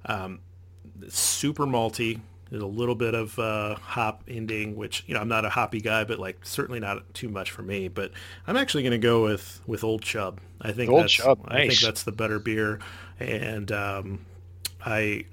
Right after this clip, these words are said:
Speaker 1: I've had some stuff from Oscar Blues, and they've been, they've been pretty impressive in the past with some of their darker stuff too. So yeah, check that one out if you guys get a chance.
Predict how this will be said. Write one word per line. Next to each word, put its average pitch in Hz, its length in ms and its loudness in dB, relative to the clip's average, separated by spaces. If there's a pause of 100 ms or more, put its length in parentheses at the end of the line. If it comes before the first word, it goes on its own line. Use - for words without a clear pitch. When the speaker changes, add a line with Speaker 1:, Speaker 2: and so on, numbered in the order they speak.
(120)
Speaker 1:
I've 120 120 -6
had 123 300 4
some 113 400 2
stuff 123 220 0
from 117 140 0
Oscar 107 260 0
Blues, 107 400 -2
and 101 260 -6
they've 107 160 -4
been, 101 220 -4 (360)
they've 113 220 -4
been 104 100 -2
pretty 107 220 -2
impressive 95 640 -6
in 110 140 -4
the 98 60 -4
past 98 280 -2
with 107 120 -4
some 107 120 -4
of 95 60 -2
their 92 100 -4
darker 98 320 -6
stuff - 260 -6
too. 90 220 -6
So 92 280 -4 (340)
yeah, 98 80 0
check 117 240 0
that - 160 2
one 107 100 -2
out 98 180 0
if 95 120 -6
you 107 60 -6
guys 92 180 -4
get 92 120 -4
a 92 40 -4
chance. 95 400 -4